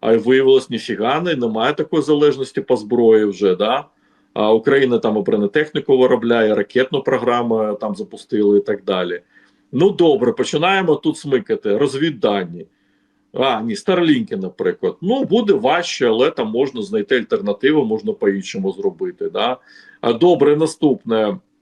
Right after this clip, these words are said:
Е, там по техніці. Ну, техніку багато що і краще роблять європейці. Ну, наприклад, там арчери, ну, вважаються кращими ті,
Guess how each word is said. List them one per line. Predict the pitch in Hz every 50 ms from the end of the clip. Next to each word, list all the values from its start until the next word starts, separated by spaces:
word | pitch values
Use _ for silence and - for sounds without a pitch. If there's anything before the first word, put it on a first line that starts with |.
| _ _ _ _ _ _ _ _ _ _ _ _ _ _ _ _ _ _ _ _ - 104 98
Е, | 104 107 104
там | - - 135 139 -
по | - 147
техніці. | - - 147 131 107 - - 104 98 - -
Ну, | 101 104 120
техніку | 120 - - 151 - - 180 185 - 175
багато | 160 165 151 165 165 - 156
що | - - - 170 160 160
і | 160
краще | 160 - 156 151 160 156 - 175 156
роблять | 156 156 147 151 147 -
європейці. | 160 156 151 160 156 - - 110 120 135 - - 113
Ну, | 113
наприклад, | 117 120 107 - - 117 - - - 101 -
там | - 101 104
арчери, | 107 107 104 104 - - 107 95 92 87 85 - _ _ _ _ _ _ _ -
ну, | 117 113
вважаються | 104 104 101 92 113 120 139 156 - 156
кращими | - - 135 117 113 120 123 - - 120 110 110 101
ті, | 98 - 104 98